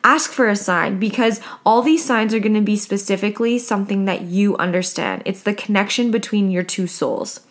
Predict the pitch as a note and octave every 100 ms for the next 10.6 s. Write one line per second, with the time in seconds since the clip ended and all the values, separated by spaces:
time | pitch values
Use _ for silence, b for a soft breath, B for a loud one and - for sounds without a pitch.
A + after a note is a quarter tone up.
0 | B B B - A#3 A3 - B B B
1 | G#3+ C4 F#4 A#4 G4 C#4 A#3 A3+ A#3+ A#3+
2 | G#3+ A#3 F#3+ G#3 G#3 F#3+ A3+ A3 G#3+ -
3 | B B - F#3 - F#3 F#3+ F#3 F#3 F3
4 | E3 - - F#3+ F#3+ G3 F#3 F3+ F#3 -
5 | F#3 F#3 - F#3 F3 E3+ E3+ G3 D#3+ F#3
6 | F3 G3 G3+ G3+ G#3 G#3 - B B B
7 | B B B B B _ G3+ F#3 G3 F3
8 | E3+ F3 - - - - - F#3+ - -
9 | G3 G3+ F3 E3+ - _ _ _ _ -
10 | F3+ - F#3+ F#3 F3+